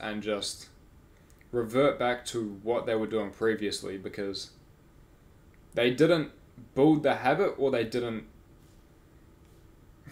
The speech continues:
get rid of the habit slowly, because it's all about momentum, not speed. It's all about taking it slowly and gradually, like,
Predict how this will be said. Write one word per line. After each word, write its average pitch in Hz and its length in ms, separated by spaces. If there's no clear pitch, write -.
get 127 200
rid 123 220
of 107 100
the 104 100
habit 101 380
slowly, 107 560
because 131 300
it's 131 160
all 156 180
about 147 260
momentum, 123 800
not 123 240
speed. 98 540
It's - 160
all 151 120
about 143 260
taking 135 420
it 117 200
slowly 131 640
and 107 280
gradually, 113 600
like, 98 280